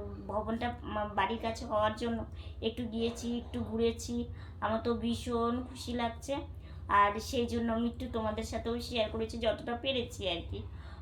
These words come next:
বোন তো তোমাদেরকে জানিয়ে দিয়েছে হ্যাপি নিউ ইয়ার, তো আমার তরফ থেকেও তোমাদের কাছে হ্যাপি নিউ ইয়ার। রাত পোহালেই এখন হচ্ছে নতুন বছর,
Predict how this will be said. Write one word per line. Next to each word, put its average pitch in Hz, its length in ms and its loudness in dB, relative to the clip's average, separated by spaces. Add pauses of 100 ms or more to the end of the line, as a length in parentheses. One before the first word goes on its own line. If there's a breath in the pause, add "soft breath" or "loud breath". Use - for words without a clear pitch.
(120)
বোন 233 280 2
তো 240 80 -2
তোমাদেরকে 247 440 0
জানিয়ে 233 400 2
দিয়েছে 233 340 0
হ্যাপি 226 320 -2
নিউ 226 240 2
ইয়ার, 220 200 2 (420 loud breath)
তো 233 80 0
আমার 220 280 4
তরফ 233 280 -2
থেকেও 247 220 -2
তোমাদের 214 360 -2
কাছে 214 260 -2
হ্যাপি 208 540 -4
নিউ 220 260 0
ইয়ার। 226 220 0 (460 loud breath)
রাত 208 300 0
পোহালেই 220 480 0
এখন 226 420 0 (340 loud breath)
হচ্ছে 226 240 0
নতুন 240 500 0
বছর, 226 440 0